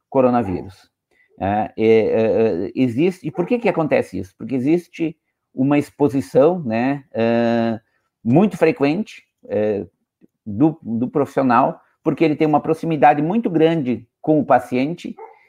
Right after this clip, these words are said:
e o pro-, os procedimentos odontológicos, eles geram, né, a produção de aerosóis, que era uma das vias de contaminação do novo coronavírus. Então, isso colocava, né, a odontologia como uma profissão, ãh, de risco,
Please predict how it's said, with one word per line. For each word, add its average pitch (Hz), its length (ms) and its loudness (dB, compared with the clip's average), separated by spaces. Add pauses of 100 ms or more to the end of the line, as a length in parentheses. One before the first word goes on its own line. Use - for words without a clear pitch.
(120)
e 170 160 -2
o 233 160 4
pro-, 202 160 2
os - 340 -4
procedimentos 147 680 -2
odontológicos, 139 1080 0
eles 139 520 -4
geram, 139 520 2
né, 113 300 -6 (100)
a 123 80 -2
produção 135 500 -2
de 127 80 2
aerosóis, 127 760 2 (480)
que 220 200 0
era 165 320 6
uma 156 260 -4
das 147 180 -2
vias 143 440 -2 (260)
de 123 100 -6
contaminação 123 840 -2 (260)
do 107 180 -6
novo 107 280 -4
coronavírus. 98 720 -6
Então, 156 320 -2 (260)
isso 226 260 -2
colocava, 175 600 2
né, 131 120 2
a 147 40 4
odontologia 143 640 0
como 151 200 -8
uma 151 140 -4
profissão, 143 560 -6 (420)
ãh, 127 360 2
de 143 160 4
risco, 156 580 0